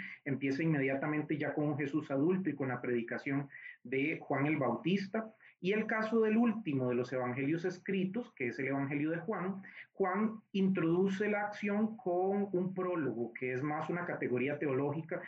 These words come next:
para hablar acerca de la preexistencia y de la condición divina de Jesús. Mateo y Lucas, por su parte,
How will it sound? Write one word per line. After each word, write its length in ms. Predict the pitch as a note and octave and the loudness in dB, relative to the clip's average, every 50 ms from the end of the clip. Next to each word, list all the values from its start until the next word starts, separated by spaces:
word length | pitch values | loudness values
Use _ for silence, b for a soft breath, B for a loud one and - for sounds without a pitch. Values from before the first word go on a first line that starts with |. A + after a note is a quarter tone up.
| B B B B B | B B B B B
para 180 | C#3+ C3 C3 | -4 -2 -2
hablar 240 | B2+ B2+ B2+ B2+ C3+ | 0 0 0 0 -2
acerca 380 | D3 - - D3+ D3 - E3+ D#3 | -2 -2 -4 -4 -4 -2 -2 -2
de 80 | D3+ | 0
la 180 | C3+ B2+ B2+ - | 0 -2 -2 -2
preexistencia 1000 | - C3 B2 B2+ - - - A#2+ - - - D3+ D3+ E3 F3 E3+ - G3 F#3+ | -2 -2 -4 -4 -6 -8 -10 -10 -8 -6 -4 -2 0 0 0 0 0 0 0
y 60 | D#3+ C#3+ | 2 2
de 100 | C3+ B2 | 2 2
la 140 | A#2+ A#2+ | 2 0
condición 420 | - C3+ B2+ A#2+ A#2+ - - C3+ C3 | 0 -2 -2 -2 -2 -2 -2 0 2
divina 360 | C#3 C3+ C#3 D3 D3 C3+ B2 | 2 4 4 4 2 2 0
de 100 | A#2 A2+ | -2 -4
Jesús. 420 | - A2+ - - A#3 A#3 A3+ - - - _ _ _ B B B B B B B B B | -6 -8 -4 0 0 0 0 0 -6 -16 _ _ _ B B B B B B B B B
Mateo 460 | B C3+ C#3 C#3 C3+ - E3+ F3 F#3 G3 | B -2 -2 -2 -2 -2 0 2 2 4
y 80 | G3+ | 4
Lucas, 360 | G3+ G3+ G#3 F#3+ - A3 - | 4 4 2 2 0 -2 -6
por 240 | - - G#3 G3 F#3+ | -4 -2 -2 -2 -2
su 160 | - A3+ G3+ | -2 -4 -4
parte, 480 | - F3+ E3+ F3 F3+ F3+ - A3+ G#3+ - | -2 -2 -2 -2 -2 -4 -4 -4 -4 -2